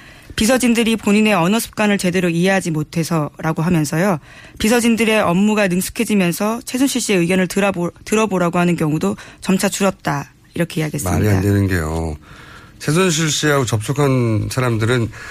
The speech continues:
Speaker 2: 삼 인방이에요, 삼 인방. 삼 인방은 최소한 십 년 이상씩 있었는데
Speaker 1: 네.
Speaker 2: 무슨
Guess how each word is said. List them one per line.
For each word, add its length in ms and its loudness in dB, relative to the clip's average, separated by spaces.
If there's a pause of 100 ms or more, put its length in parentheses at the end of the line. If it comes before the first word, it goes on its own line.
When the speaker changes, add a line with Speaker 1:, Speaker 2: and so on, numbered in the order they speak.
(140)
Speaker 2:
삼 200 0
인방이에요, 460 2
삼 220 -2
인방. 440 0
삼 220 0
인방은 520 2
최소한 340 0
십 180 -2
년 160 0
이상씩 360 0
있었는데 440 0
Speaker 1:
네. 60 2
Speaker 2:
무슨 320 0